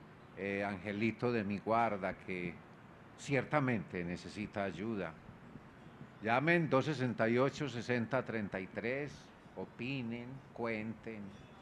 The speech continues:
propongan aquí en Parihueliando con Vos. Bien, a ver, yo quiero insistir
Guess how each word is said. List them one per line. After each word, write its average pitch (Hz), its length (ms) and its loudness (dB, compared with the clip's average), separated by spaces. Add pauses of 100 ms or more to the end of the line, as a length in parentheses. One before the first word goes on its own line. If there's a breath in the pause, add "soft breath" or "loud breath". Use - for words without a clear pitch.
(340)
propongan 104 840 6 (1600)
aquí 131 360 -4
en 117 80 4
Parihueliando 110 760 6
con 87 240 -4
Vos. - 540 -4 (640 loud breath)
Bien, 104 400 8 (200)
a 117 100 0
ver, 120 180 4
yo 139 140 2
quiero 175 260 2
insistir 139 640 -2